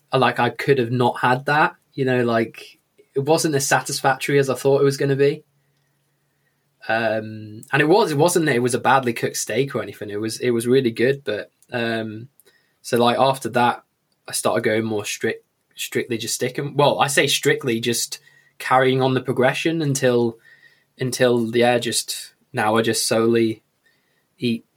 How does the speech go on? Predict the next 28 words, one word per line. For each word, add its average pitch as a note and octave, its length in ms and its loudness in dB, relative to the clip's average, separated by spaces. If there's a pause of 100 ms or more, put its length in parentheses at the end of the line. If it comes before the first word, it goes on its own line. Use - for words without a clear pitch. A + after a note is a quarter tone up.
(520)
vegan, A#2+ 400 -2 (160)
plant-based. B2 680 -2 (220)
Um, A2 460 -10 (760)
so - 160 -8
yeah, C3 160 2
a C3 60 0
bit F#3 160 2
of E3 80 -2
a D3 40 2
transition. C#3 600 0
I A#2 60 -2
think F3+ 200 0
that C#3 260 2
might B2 280 -2
be B2+ 180 2
a, A2+ 200 -2 (480)
a - 80 -4
lesson B2+ 340 2
in A#2+ 100 0
itself. B2 480 0
Like, A2+ 200 -2
if A2+ 100 -4
you're A#2+ 100 -4
thinking C3+ 340 0
about G#2 360 -4
it, A2+ 220 -6
like, G#2+ 280 -4
just, - 280 -6